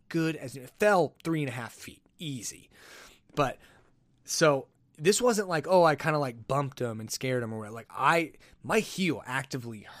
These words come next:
hurt. 'Cause I, I think I hit him in the jaw, and, I mean, it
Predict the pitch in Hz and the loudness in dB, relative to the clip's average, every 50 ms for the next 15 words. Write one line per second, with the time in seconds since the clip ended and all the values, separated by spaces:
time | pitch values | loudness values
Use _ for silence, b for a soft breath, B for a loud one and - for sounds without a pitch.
0 | - - - - 127 110 90 - - - - - - b b b b b b b | -20 -16 -10 -8 -8 -8 -8 -12 -12 -10 -10 -10 -10 b b b b b b b
1 | b b b b b _ _ _ _ - - 127 131 135 - - 135 131 156 196 | b b b b b _ _ _ _ -8 -4 -2 -2 -2 0 -2 -2 -2 -2 -2
2 | 190 165 147 139 131 117 107 101 98 - - 131 127 131 139 143 151 156 151 156 | -2 -2 -2 -2 -4 -6 -8 -12 -12 -10 -4 -2 2 4 6 6 6 6 4 0
3 | B B B B B B _ - 143 131 127 131 127 131 156 180 - | B B B B B B _ -8 -6 -4 -4 -4 -6 -8 -10 -14 -14